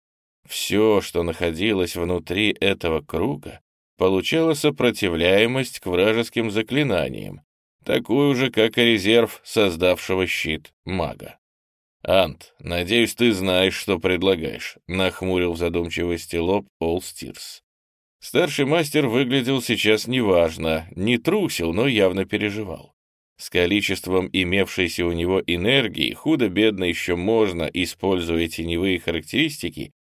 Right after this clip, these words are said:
потягаться с одним невысокоранговым одаренным противником.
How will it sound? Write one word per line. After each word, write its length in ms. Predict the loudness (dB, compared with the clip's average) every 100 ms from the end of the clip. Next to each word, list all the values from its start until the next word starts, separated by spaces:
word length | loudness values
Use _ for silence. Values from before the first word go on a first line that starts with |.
| _ _ _
потягаться 680 | -2 0 2 2 2 0 0
с 100 | 4
одним 500 | 2 2 0 2 2
невысокоранговым 1080 | 2 2 2 4 6 6 4 2 2 2 2
одаренным 540 | 4 4 4 2 0
противником. 880 | 0 0 0 -4 -6 -10 -16 -20